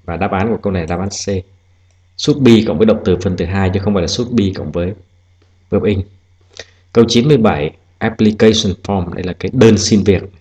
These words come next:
Cái đơn xin việc được gửi, hoặc là đơn xin việc hoặc xin học, được gửi tới trường đại học trước ngày ba mươi mốt tháng năm.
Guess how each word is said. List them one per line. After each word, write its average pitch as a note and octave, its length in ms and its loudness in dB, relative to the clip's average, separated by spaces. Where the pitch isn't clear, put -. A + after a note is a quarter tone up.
Cái - 60 -16
đơn G2+ 180 0
xin F#2 240 -6
việc F2 160 -4
được G#2 180 4
gửi, G2 140 2
hoặc F#2 200 -2
là F2+ 60 0
đơn G#2+ 180 6
xin A2 260 2
việc G2+ 200 6
hoặc - 140 -8
xin A2 180 0
học, G2 260 -4
được G2 160 -2
gửi F#2 220 2
tới G#2+ 140 4
trường G#2+ 140 4
đại F2 100 -2
học F2 300 -8
trước D#3 180 0
ngày F#2 240 -2
ba G2+ 200 0
mươi A2 100 -2
mốt C#3 220 -2
tháng A2+ 160 -8
năm. G#2+ 180 -4